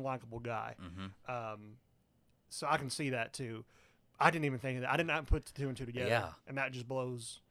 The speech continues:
Speaker 1: my mind. You
Speaker 2: That's
Speaker 1: know
Speaker 2: why I think, I don't think they'll sign him
Speaker 1: Yeah.
Speaker 2: 'cause I think they're gonna look at Carson and be like, "Is this okay?" And he's gonna say no.
Speaker 1: Yeah. That would be insane.
Speaker 2: 'Cause they, they, s-, they're signing, they, or they did sign Brett Hundley.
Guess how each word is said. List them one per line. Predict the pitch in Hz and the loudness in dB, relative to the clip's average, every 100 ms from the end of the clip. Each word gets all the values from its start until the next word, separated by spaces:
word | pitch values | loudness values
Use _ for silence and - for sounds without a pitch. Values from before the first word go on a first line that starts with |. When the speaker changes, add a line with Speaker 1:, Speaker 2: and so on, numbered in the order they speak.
| _ _ _ _ - | _ _ _ _ -8
Speaker 1:
my | 127 | -6
mind. | 127 | 4
You | 123 | 6
Speaker 2:
That's | 160 | 12
Speaker 1:
know | 185 | 12
Speaker 2:
why | 135 | 12
I | 117 127 | 12 10
think, | 120 98 | 6 2
I | 98 | 2
don't | 92 | 2
think | 90 | -2
they'll | 78 | -4
sign | - 80 76 | -2 -4 -4
him | |
Speaker 1:
Yeah. | - | -8
Speaker 2:
'cause | - 107 | 4 4
I | |
think | 104 117 | 6 2
they're | 104 | 2
gonna | 95 92 85 98 | 2 -2 -4 -6
look | 110 101 | -2 -2
at | 90 | -2
Carson | - 92 - | -4 -4 -4
and | 85 | -6
be | |
like, | 78 - _ | -6 -14 _
"Is | 87 90 | -6 -4
this | 87 | -2
okay?" | 85 - | -4 -6
And | 87 | -10
he's | 85 | -8
gonna | 85 80 | -6 -8
say | 78 | -6
no. | 76 73 - | -6 -6 -8
Speaker 1:
Yeah. | 123 - - - - - | -12 -12 -18 -20 -20 -4
That | 139 | -2
would | 143 | 0
be | 127 | -4
insane. | 107 101 - 131 117 107 | -6 -8 -6 -4 -4 -2
Speaker 2:
'Cause | 107 110 | 6 8
they, | 113 | 10
they, | 117 | 8
s-, | 107 - - - | 8 2 -12 -4
they're | 104 95 | -2 0
signing, | - 131 135 120 87 101 | 4 4 6 0 -4 0
they, | 104 | 4
or | 107 | 4
they | 101 | 4
did | 92 117 | 0 0
sign | - 90 87 | 0 0 0
Brett | 90 | 0
Hundley. | 98 87 80 85 | -2 -6 -8 -12